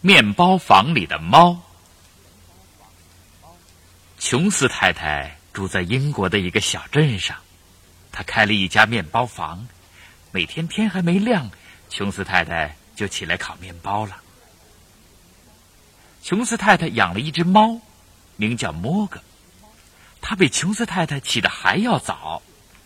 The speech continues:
等琼斯太太起来的时候，摩格已经把老鼠都赶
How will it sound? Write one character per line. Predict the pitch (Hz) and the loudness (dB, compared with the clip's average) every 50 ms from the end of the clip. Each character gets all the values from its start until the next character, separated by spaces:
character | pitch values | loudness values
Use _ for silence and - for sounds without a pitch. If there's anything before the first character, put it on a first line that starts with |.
| - - - - - - - - _ | -20 -20 -20 -20 -20 -20 -20 -20 _
等 | - 92 87 80 | -10 -10 -10 -8
琼 | - - 92 92 | -10 -10 -10 -10
斯 | 85 98 95 | -10 -10 -10
太 | - 92 92 | -8 -6 -4
太 | 82 87 85 | -4 -4 -4
起 | - - - 92 76 | -4 -6 -8 -8 -8
来 | - 78 85 | -6 -4 -4
的 | 101 104 | -4 -4
时 | - - | -4 -4
候， | 85 87 92 82 - - - - - - - - - - - - - _ - - | 0 4 4 4 4 2 -8 -20 -20 -20 -20 -20 -20 -20 -20 -20 -20 _ -10 -4
摩 | 98 107 110 107 | 0 2 2 2
格 | 107 - 104 95 87 - - _ _ _ _ _ - | 2 2 0 0 0 -2 -6 _ _ _ _ _ -10
已 | - 104 104 | -8 -6 -4
经 | - 131 123 | -4 -2 0
把 | 117 107 | 2 2
老 | 101 98 90 113 151 | 4 4 2 2 2
鼠 | 151 - - 92 78 76 82 85 90 - _ _ - | 0 -2 -4 -6 -6 -4 -4 -4 -6 -6 _ _ -2
都 | - 240 240 214 | 0 0 0 0
赶 | - - 220 - - | -2 -4 -4 -4 -8